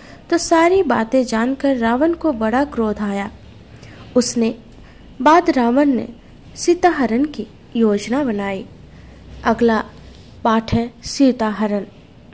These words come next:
योजना के तहत रावण ने मारीच राक्षस को चित्रकूट की कुटिया के पास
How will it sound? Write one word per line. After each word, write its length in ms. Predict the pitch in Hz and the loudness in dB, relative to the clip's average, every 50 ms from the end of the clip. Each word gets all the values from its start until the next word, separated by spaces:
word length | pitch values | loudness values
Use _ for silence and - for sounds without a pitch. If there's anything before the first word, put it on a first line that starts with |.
| - - - - - - - - - - - - - - - - | -20 -20 -20 -20 -20 -20 -20 -20 -20 -20 -20 -20 -20 -10 -2 4
योजना 420 | 262 302 330 330 320 339 381 403 | 6 6 6 6 6 4 4 4
के 180 | 415 403 403 392 | 6 6 4 4
तहत 380 | 392 - 330 285 311 339 330 320 | 4 4 4 4 2 2 2 2
रावण 360 | 302 269 247 254 262 294 294 | 2 4 4 4 4 4 4
ने 120 | 294 311 | 4 4
मारीच 540 | 311 294 269 226 220 220 233 269 262 - - | 4 4 4 4 4 4 2 2 0 0 0
राक्षस 480 | 262 220 214 214 214 - - 269 262 - | 0 0 0 0 0 -2 -2 -2 -2 -4
को 180 | - - 202 294 - - | -6 -8 -8 -8 -10 -6
चित्रकूट 560 | - 269 262 262 233 226 226 - 247 277 277 | -4 -2 -2 -2 -2 -4 -2 0 -2 -2 -2
की 180 | - - 254 233 | -2 -4 -4 -4
कुटिया 420 | 226 - 233 226 226 240 269 285 | -2 -2 -4 -4 0 2 2 2
के 180 | 277 285 - 220 | 2 0 -4 -6
पास 440 | 214 - - 208 214 233 226 - - | -6 -4 -4 -4 -4 -4 -4 -8 -10